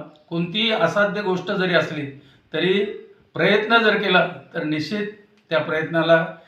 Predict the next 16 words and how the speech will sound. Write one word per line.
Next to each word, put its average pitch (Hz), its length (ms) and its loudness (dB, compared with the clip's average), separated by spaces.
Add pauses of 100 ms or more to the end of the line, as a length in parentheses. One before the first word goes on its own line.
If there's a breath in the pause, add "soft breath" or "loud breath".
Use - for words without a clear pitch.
(640 soft breath)
एक 214 220 0
ना 214 140 6
एक 196 180 4
दिवस 180 280 2
यश 180 200 0
आल्याशिवाय 160 420 2
राहत 147 260 0
नाही 170 140 0 (260)
आणि 156 200 -8
आमच्या 156 280 -6
तेजसने, 165 760 -8 (340 soft breath)
अ, 147 300 0 (240)
आपल्या 156 320 0
प्रयत्नांची 175 680 -2
पराकाष्ठा 165 560 0
केली. 143 380 -6